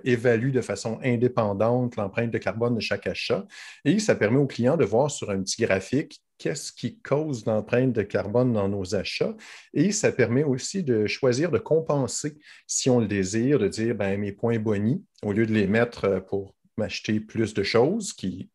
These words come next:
consomment du carbone, euh, ben, on peut les mettre pour faire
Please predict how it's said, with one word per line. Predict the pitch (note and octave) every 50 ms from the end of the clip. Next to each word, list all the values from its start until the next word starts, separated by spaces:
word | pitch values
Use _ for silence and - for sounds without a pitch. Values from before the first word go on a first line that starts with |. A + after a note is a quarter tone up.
| _ -
consomment | - F#2 F2+ F2 - G2+ G2+
du | G2 -
carbone, | - G2 G2+ G#2 G#2+ C#3+ F3 D3 - - - - - - _ -
euh, | - F#2 F#2+ G2 G2+ G2 G2 F#2+ F#2+ F#2+ F#2+
ben, | G2 F#2+ G2+ G2+
on | G#2 G2+
peut | - - B2+ C3+ C3 C3
les | B2 A2 G#2 G2+
mettre | G#2+ B2 C3
pour | - B2+ - -
faire | - A#2+ A#2+ -